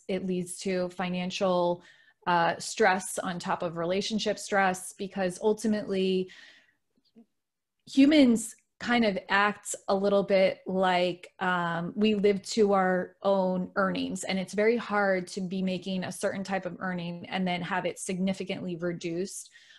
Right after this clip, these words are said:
um, because you change careers. So it's very difficult to change lifestyle that quickly.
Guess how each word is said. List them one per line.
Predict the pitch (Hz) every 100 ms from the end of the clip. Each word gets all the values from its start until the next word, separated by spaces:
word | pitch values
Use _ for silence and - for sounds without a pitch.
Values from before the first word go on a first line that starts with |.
| -
um, | 196 180
because | 185 202 180
you | 185
change | - 190 185 -
careers. | 190 185 180 190 220 - - _
So | -
it's | 214 196
very | 214 214 226
difficult | 202 196 202 160 -
to | 185
change | - 190 180
lifestyle | 180 175 175 - 175 180
that | 175 151
quickly. | - 180 175 185 196